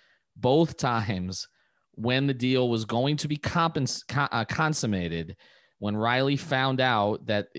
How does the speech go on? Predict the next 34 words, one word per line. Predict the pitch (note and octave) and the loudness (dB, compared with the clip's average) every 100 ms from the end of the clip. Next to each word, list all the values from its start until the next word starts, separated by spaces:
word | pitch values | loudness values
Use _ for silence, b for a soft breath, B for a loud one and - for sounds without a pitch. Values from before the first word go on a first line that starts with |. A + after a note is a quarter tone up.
| - | -16
the | G#2+ G#2 - - | -12 -12 -12 -6
team | C#3 C#3+ | -2 2
he | C#3 C3+ | 2 0
was | B2 | -2
sending | - B2+ A#2+ A#2 | -2 -2 0 0
Norris | A#2 A#2 - | 0 0 -2
Cole | - D3 C#3+ | 0 0 0
to | C#3 A2 F#2+ | 0 0 0
was | G2 - | -2 -2
actually | G#2 A2 - A2+ | -2 -2 -4 -4
sending | - A2 A2 | -2 -2 -2
him | A2 G#2 | -4 -6
to | G2+ | -10
the | G#2 | -10
Cavs, | C#3+ D3+ A#2 F2+ E2 F2+ b b b | -2 0 2 0 -4 -8 b b b
the | F#2+ | -10
deals | G2+ G#2+ G#2 | -2 -2 -2
were | G#2+ | -6
killed, | - - F#2+ A#1+ - - _ | -6 -2 -2 -4 -12 -20 _
<laughs> | _ | _
okay? | - - - - - - B B B B - | -4 -4 -2 -4 -8 -12 B B B B -8
Um, | - G#2 G#2 G#2 - _ - _ _ | -2 0 0 -4 -8 _ -20 _ _
my | - B2 C3 D3+ | -4 2 4 4
understanding | D3+ C3 - F#3+ F3+ C3+ | 2 0 0 2 2 2
is | B2 A#2 | 2 0
we're | A#2 | -2
past | - F3 E3+ D#3 B2+ | 0 2 2 2 0
that, | A2 A2 | 0 0
and | A2 | 0
the | |
best | G#2+ A#2+ - | 0 -2 0
evidence | B2 C#3 C3+ A2 - | 0 2 2 0 -2
of | F#2 | -4
that | E2+ E2+ F2+ | -2 -2 -2